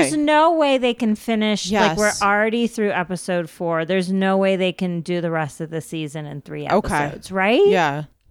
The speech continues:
Speaker 2: I don't know. I don't think so. That would be ridiculous.
Speaker 1: That would, that would be nuts. Yeah. Like, if it's gonna
Speaker 2: Give us some intel.
Speaker 1: Yeah, if it's gonna be seven episodes, like, you might as well not even have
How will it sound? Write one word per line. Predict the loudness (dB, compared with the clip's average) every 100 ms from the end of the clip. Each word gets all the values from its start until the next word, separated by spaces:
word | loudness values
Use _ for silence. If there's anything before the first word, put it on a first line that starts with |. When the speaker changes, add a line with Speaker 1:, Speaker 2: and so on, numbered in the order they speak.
| _ -4
Speaker 2:
I | -2
don't | -2 -2
know. | 2 2 2 -4 -14 -4
I | 0
don't | 2 2
think | -2 -2
so. | -2 0 0 -4 -16 -18 -2
That | 0
would | 2
be | 0 -2
ridiculous. | -2 -2 -2 0 2 4 4
Speaker 1:
That |
would, | 2 0 -6 -20 -20 _ _
that | 2 4
would | 4 4
be | 2 2
nuts. | 2 2 0 0 -2 -8 -18 -18 -16 -20 _
Yeah. | -8 -4 -2 -2 -6 -16 -20 -20 _ _
Like, | -4 -4 -6 -16 -20 _
if | -4
it's | -4 -2
gonna | -2 0
Speaker 2:
Give | 0
us | 0
some | 2 0
intel. | 2 0 0 0 2
Speaker 1:
Yeah, | 4 2 2
if | -6
it's | -8 -6
gonna | -4
be | 2 4 2
seven | 2 2 0 -2
episodes, | -4 -4 -2 -2 0
like, | -2 -2
you | -2
might | 0 0
as | -2 -2
well | -2
not | -2 -2 -4
even | -4 -6 -8
have | -8 -6 -6 -8 -12 -20 -20